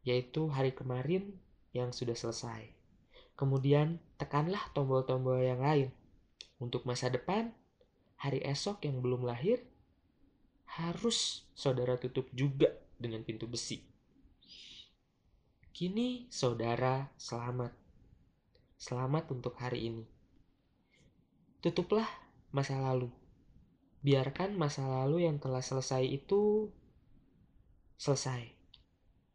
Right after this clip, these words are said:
Singkirkan hari-hari kemarin yang menjerumuskan ke jurang kesedihan. Beban hari esok, ditambah beban hari kemarin,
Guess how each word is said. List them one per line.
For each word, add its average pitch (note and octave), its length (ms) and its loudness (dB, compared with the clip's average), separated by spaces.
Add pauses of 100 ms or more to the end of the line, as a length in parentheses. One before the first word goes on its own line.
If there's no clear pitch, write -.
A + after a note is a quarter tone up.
(360)
Singkirkan E3+ 640 0
hari-hari D3 480 4
kemarin C#3+ 680 0 (400)
yang C#3+ 240 2
menjerumuskan C#3+ 1080 2 (1400)
ke E3+ 360 2 (160)
jurang C3+ 440 2
kesedihan. A2+ 600 -4 (2250)
Beban B2 280 4
hari A#2 280 0
esok, A2+ 400 -4 (600)
ditambah A#3 440 0
beban B2 280 2
hari B2 200 -4
kemarin, C#3+ 600 -4